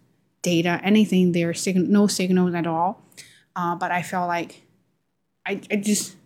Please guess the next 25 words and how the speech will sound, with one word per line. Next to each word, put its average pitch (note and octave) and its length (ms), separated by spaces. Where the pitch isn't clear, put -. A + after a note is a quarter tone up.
I A#3+ 40
feel C4+ 200
panicked, A#3 680
you F3+ 100
know F#3 100
what F#3 120
I F3+ 60
mean? F3+ 280
I F3 80
feel F#3 200
like, F3+ 300
"Oh, G3+ 60
I G#3 60
need G#3 180
to G3 100
stay - 160
with F3 160
my E3+ 160
phone. E3+ 400
I F3 40
need F#3 200
to F#3 180
c-, - 160
connect - 560
to, F3 400